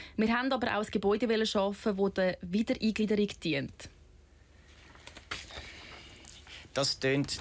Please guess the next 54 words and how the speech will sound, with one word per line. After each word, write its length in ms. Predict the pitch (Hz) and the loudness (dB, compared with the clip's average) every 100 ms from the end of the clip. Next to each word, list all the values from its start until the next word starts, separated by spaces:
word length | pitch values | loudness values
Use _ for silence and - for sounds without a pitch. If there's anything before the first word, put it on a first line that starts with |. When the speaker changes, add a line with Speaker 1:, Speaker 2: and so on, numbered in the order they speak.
| - | -4
Speaker 2:
das 180 | 135 - | -4 0
tönt 240 | 135 135 | 0 2
nach 180 | 127 - | 0 2
einem 160 | 120 | 4
Justizbau. 840 | 110 113 - 131 143 - - 107 98 | 4 2 0 -2 -2 -2 0 2 2
Aber 80 | 120 | 2
ich 60 | |
bin 140 | - 147 | 2 0
nicht, 200 | 160 - | 0 -2
es 140 | 139 | -2
ist, 120 | 147 - | 0 0
tönt 180 | 160 | 2
jetzt 160 | 151 - | 0 0
nicht 120 | 165 | -2
so 100 | 165 | 2
nach 180 | 160 123 | 0 2
meiner 340 | 143 151 139 | 4 4 4
Wortwahl. 560 | 123 139 156 135 101 90 | 2 0 0 0 2 2
Also 300 | 104 123 123 | 2 2 2
es 320 | 117 110 - - | 2 -2 -4 -2
könnte 520 | 143 160 - - 160 | 2 2 0 -4 0
schon 200 | 151 190 | 2 2
sein, 300 | 190 160 110 | 2 2 2
aber 120 | 107 | 2
ich 120 | 123 143 | 2 0
würde 120 | 147 | 0
sagen, 160 | 147 131 | 0 -2
es 80 | |
ist 60 | 127 | 0
jetzt 140 | 143 156 | 0 0
nicht 140 | 151 | 0
so 100 | 151 | 4
meine 220 | 143 139 | 4 4
Wortwahl. 400 | 131 139 - 98 | 4 2 2 2
Darum 120 | 113 | 2
vielleicht 240 | 110 - - | 0 0 -2
hat 80 | 123 | -2
es 40 | |
jemand 240 | 123 - 98 | 0 2 2
anderes 260 | 113 131 | 2 0
gesagt. 480 | - 87 80 - - | -2 0 -2 -4 -2
Aber 120 | 107 | 0
es 120 | 113 | 0
könnte 300 | - 131 127 | 2 2 2
sein, 160 | - 139 | 0 0
dass 160 | 120 - | 0 2
damit 340 | 117 113 - | 4 4 4
ein 120 | 107 | 2
Justizbau 680 | 101 - 113 117 - - 107 | 4 2 -2 -2 -2 0 -2
gemeint 460 | - 104 107 113 | 0 0 2 2
ist, 140 | 117 - | 0 -2
vielleicht 600 | - 95 92 107 117 - | -2 0 2 2 0 -6
Vollzugszentrum 960 | - 104 95 113 104 - 95 92 95 | -2 0 2 0 0 0 0 2 0
Bachtel. 420 | 82 85 - - | 2 0 -2 -8